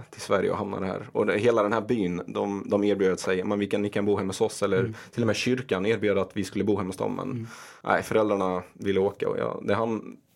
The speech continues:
Speaker 1: det var antingen Sverige eller, eh, Storbritannien, och det blev Sverige.
Speaker 2: Mm.
Speaker 1: Så att, ja, det är, det är min resa till jag kom till Sverige och sen the rest is history.
Speaker 2: The rest is history. Det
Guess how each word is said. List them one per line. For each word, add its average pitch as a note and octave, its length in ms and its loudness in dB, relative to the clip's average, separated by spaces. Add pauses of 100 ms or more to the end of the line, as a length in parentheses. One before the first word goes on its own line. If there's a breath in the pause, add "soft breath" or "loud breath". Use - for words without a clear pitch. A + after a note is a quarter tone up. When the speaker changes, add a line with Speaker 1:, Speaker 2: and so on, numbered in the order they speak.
(120)
Speaker 1:
det A2+ 120 2
var A#2 160 4
antingen B2+ 380 0
Sverige G#2+ 380 4
eller, G2 460 2
eh, E2 220 -2
Storbritannien, G2+ 640 -2
och G2+ 60 -4
det G2 60 -2
blev G2 200 0
Sverige. G#2 320 -4 (260)
Speaker 2:
Mm. A#2 260 -4
Speaker 1:
Så G#2+ 60 -4
att, - 100 -4
ja, A2 260 -2
det A#2 180 -2
är, B2+ 40 0
det B2+ 100 2
är A#2+ 40 0
min A2+ 320 -4
resa G#2 560 0 (160)
till A2+ 200 2
jag G2+ 120 4
kom G2+ 120 -2
till F#2+ 100 -6
Sverige F2+ 300 2
och F#2 80 0
sen F#2 340 -4 (520 loud breath)
the G2+ 80 2
rest G2 240 2
is - 160 -6
history. G2 440 -4 (100)
Speaker 2:
The D3+ 120 8
rest C3+ 320 4
is D3 200 4
history. D#3 580 2 (520 loud breath)
Det F3 180 8